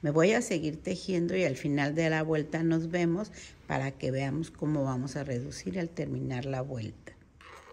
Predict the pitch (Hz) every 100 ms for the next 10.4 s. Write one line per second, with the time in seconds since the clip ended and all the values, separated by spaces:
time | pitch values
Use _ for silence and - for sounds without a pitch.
0 | - - 185 196 233 226 208 180 180 190
1 | 160 156 165 175 175 170 170 160 175 175
2 | - 165 151 - 185 190 214 - 185 165
3 | 165 165 156 151 151 156 143 127 120 123
4 | 175 202 202 190 180 180 180 180 170 175
5 | 165 151 160 - - 147 143 - 131 127
6 | 135 123 - 175 202 - 156 143 139 139
7 | 139 135 175 170 - 214 190 160 147 156
8 | 165 175 185 - 202 180 175 190 - -
9 | - - 135 135 127 127 123 - 117 -
10 | - - 185